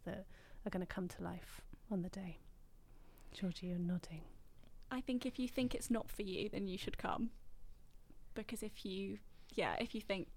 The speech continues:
Speaker 2: "Great, I wanna be," you know, we have the same people turning up to these sort of things, and we find it, um, you know, even within, like, Frank, within the D and I work we do. So if you think it's not for you, please come along, 'cause you'll definitely take something away.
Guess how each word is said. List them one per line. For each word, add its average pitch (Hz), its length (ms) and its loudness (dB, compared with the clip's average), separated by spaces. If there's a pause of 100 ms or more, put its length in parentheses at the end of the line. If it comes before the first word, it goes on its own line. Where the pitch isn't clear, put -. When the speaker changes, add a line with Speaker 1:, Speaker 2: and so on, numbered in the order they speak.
(260)
Speaker 2:
"Great, 175 420 4
I 202 140 2
wanna 190 180 2
be," - 180 -4
you 240 80 2
know, 170 120 4
we 226 80 4
have 247 140 4
the 240 80 2
same 220 280 8
people 196 320 2
turning 196 280 2
up - 120 0
to - 80 -6
these 190 160 -2
sort - 160 -2
of 196 60 -2
things, 190 300 -2
and 185 80 0
we 196 60 -4
find 190 320 2
it, - 180 0 (200)
um, 214 400 2
you 220 140 2
know, - 240 2
even 202 180 0
within, 185 220 0
like, - 180 0
Frank, - 220 0
within - 220 -2
the 190 80 0
D - 200 0
and - 100 2
I - 120 2
work - 300 0
we 208 60 -2
do. 202 260 0 (240)
So - 100 -2
if 220 100 -4
you 240 80 2
think 233 160 10
it's 226 100 4
not - 140 4
for - 100 2
you, 180 280 6
please - 320 0
come 202 160 2
along, - 360 4
'cause - 120 0
you'll 185 100 4
definitely - 340 2
take - 200 2
something - 300 0
away. - 320 0